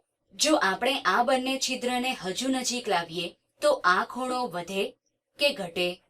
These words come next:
આપણે આ સૂત્રની મદદથી સમજીએ. અહીં હું તરંગ લંબાઈ નથી બદલી રહી. આપણે જે લેસરનો ઉપયોગ કરીએ છીએ, તેની તરંગ લંબાઈ સમાન જ રહે. સમીકરણની જમણી બાજુ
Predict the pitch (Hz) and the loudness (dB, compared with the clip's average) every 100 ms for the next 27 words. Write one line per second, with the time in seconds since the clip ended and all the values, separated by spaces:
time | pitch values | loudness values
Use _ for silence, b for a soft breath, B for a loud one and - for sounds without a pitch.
0 | _ _ 240 247 285 285 269 277 226 240 | _ _ 2 4 2 2 2 2 0 2
1 | 262 269 254 196 208 240 247 254 196 190 | 2 4 0 0 0 -2 -2 -2 0 -2
2 | 202 185 185 - _ _ - 240 269 277 | -2 -2 -2 -4 _ _ 0 2 2 2
3 | 302 - 175 185 247 262 262 269 277 269 | 0 4 4 4 2 2 4 4 2 -2
4 | 226 214 185 175 160 156 - - - - | 0 0 0 -2 -2 -8 -12 -20 -12 2
5 | 262 269 285 - 196 202 247 247 254 240 | 4 4 2 2 2 4 4 4 4 2
6 | 247 - 170 202 214 240 233 175 175 214 | 0 -4 -4 2 2 2 0 0 2 2
7 | 220 185 165 - - - 294 302 - 185 | 2 -2 -4 -6 -12 -2 0 0 0 0
8 | 233 208 175 175 175 - - - - 277 | 2 2 4 4 4 0 -16 -2 2 4
9 | 240 220 208 190 190 175 - - _ - | 4 2 0 -2 -4 -4 -8 -14 _ -8
10 | - - 269 254 302 294 285 285 285 269 | -4 2 6 6 6 4 4 2 0 -2
11 | 196 196 240 240 247 247 247 | -2 0 2 4 4 4 0